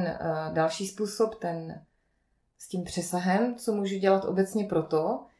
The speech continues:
abych, eh, se nemusela zaměřovat jenom na ten vnitřní oheň, ale proměňovala sebe jako ten celek, což potom ovlivní i tu,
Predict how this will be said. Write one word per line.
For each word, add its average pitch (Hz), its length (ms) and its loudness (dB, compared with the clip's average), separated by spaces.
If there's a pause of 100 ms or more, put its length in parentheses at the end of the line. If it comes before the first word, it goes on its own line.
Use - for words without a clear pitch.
(120)
abych, 185 540 2
eh, 180 320 4
se 196 140 -2
nemusela 196 380 2
zaměřovat 190 440 0
jenom 196 160 2
na 190 80 0
ten 196 180 0
vnitřní 185 420 -2
oheň, 175 380 -4
ale 175 340 2 (680)
proměňovala 190 760 4
sebe 185 280 -2
jako 185 180 -2
ten 185 260 2
celek, 151 440 -2
což - 200 -12
potom 170 400 -4
ovlivní 165 640 -4
i - 40 -10
tu, 170 220 -6